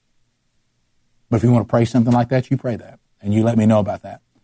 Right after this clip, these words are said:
Uh, Rick at rickandbubba dot com, and I'll walk with you, okay? Let me close us in prayer. Lord, thank you for today. Thank you for our time together.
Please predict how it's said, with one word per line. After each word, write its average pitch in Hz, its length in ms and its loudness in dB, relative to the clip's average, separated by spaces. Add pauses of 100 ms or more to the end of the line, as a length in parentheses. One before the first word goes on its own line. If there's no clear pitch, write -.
(360)
Uh, 95 80 -6
Rick 107 220 -2
at 113 80 -10
rickandbubba 104 420 -2
dot 104 180 -6
com, 101 220 -4
and 98 80 -8
I'll 98 140 -2
walk 95 240 -8
with 87 120 -20
you, 87 120 -18
okay? 113 240 -10 (840)
Let 107 80 -6
me 104 80 -4
close 101 260 -6
us 95 140 -16
in 101 80 -14
prayer. 92 240 -18 (560)
Lord, 123 200 0
thank 131 200 -2
you 131 60 2
for 135 160 0
today. 104 420 -2 (920)
Thank 110 200 -2
you 117 40 0
for 117 120 -2
our 113 80 2
time 117 320 0
together. 104 480 -4